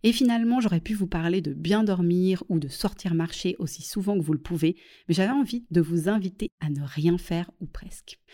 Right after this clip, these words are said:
Personnellement, quand je vis des phases de stress, eh ben, je m'efforce à m'allonger et j'écoute durant quinze à trente minutes de la musique pour m'apaiser. Détente et apaisement du stress, vraiment garanti. Pour clore cet épisode, je voulais encore vous parler de la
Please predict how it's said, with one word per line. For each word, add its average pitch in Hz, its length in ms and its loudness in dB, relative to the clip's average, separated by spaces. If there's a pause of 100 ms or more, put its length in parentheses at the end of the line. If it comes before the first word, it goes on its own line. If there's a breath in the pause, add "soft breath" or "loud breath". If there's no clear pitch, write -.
(260 loud breath)
Personnellement, 196 540 2
quand 202 140 -2
je 151 120 0
vis 156 240 -2
des 175 140 0
phases 185 300 0
de 151 80 -6
stress, - 580 -4
eh 180 80 -4
ben, 196 160 0
je 170 120 -6
m'efforce 160 460 -2
à 143 60 -4
m'allonger 156 680 0
et 175 80 -6
j'écoute 156 400 -8
durant 143 280 -8 (100)
quinze 185 260 2
à 139 60 -2
trente 180 300 -6
minutes 170 300 2
de 151 100 -2
la 135 100 -2
musique 170 400 -2
pour - 160 -8
m'apaiser. 151 440 -4 (600 loud breath)
Détente 180 540 0
et 160 200 -4
apaisement 165 440 -2
du 143 100 -8
stress, - 400 -8
vraiment 147 300 -2 (180)
garanti. 127 520 -6 (880 loud breath)
Pour 220 200 2
clore 269 220 2
cet - 180 -4
épisode, 202 360 0
je 180 60 -4
voulais 165 140 2
encore 196 260 -2
vous 170 100 -2
parler 165 360 0
de 160 100 -2
la 139 80 -8